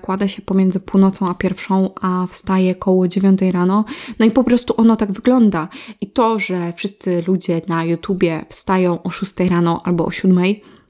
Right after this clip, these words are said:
to nie znaczy, że ja też tak muszę wstawać. I po prostu patrzę na siebie, zamiast na innych.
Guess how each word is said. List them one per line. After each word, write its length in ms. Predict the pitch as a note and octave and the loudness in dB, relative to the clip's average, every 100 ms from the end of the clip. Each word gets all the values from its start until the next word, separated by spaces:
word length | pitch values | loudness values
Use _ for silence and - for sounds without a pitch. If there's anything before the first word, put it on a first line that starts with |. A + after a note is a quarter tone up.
| _ _ | _ _
to 100 | F#3+ | 0
nie 120 | F#3+ | 0
znaczy, 300 | F#3 F#3+ F#3+ | 0 -4 -4
że 120 | F3 | -4
ja 120 | F3 | -4
też 220 | E3 F3 - | -4 -8 -10
tak 200 | - F#3 | -8 -6
muszę 220 | F3 F#3+ | -6 -8
wstawać. 680 | - D#3+ D#3 - - - _ _ _ _ _ - - - - _ | -8 -8 -8 -10 -16 -20 _ _ _ _ _ -20 -20 -20 -20 _
I 80 | G3 | 0
po 120 | F#3+ | 2
prostu 260 | F#3+ F#3 F3+ | 0 0 -2
patrzę 300 | F3+ - E3+ | -4 -6 -6
na 60 | |
siebie, 340 | F3+ - - - - _ _ | -6 -8 -10 -12 -14 _ _
zamiast 360 | F3+ F3+ F3 - | -6 -4 -6 -6
na 60 | |
innych. 600 | - F3+ E3 - - - | -2 -2 -2 -4 -12 -20